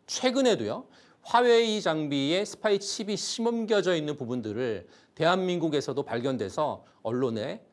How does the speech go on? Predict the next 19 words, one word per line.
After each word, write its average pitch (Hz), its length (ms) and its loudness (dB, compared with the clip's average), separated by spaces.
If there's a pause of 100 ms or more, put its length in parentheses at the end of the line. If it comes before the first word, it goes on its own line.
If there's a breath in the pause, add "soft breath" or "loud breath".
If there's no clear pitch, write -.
(100)
노출했으니까요. 107 920 -6 (840 loud breath)
그래서 180 200 0
지금은 165 800 0 (260 soft breath)
중국 170 380 -2
경제라고 156 920 2
하는 139 360 -6 (360 soft breath)
대위 165 480 4
명분은 139 440 -2
있지만 110 580 -8 (360)
내면적으로 180 600 4
보면 139 500 0 (360 soft breath)
군사 143 600 -2 (120)
그리고 - 240 -6
안보적인 151 880 2
목적이 135 480 -4
가장 135 460 -6
크고요. 131 460 -6 (400 soft breath)
그 226 320 0
다음에는 117 640 -6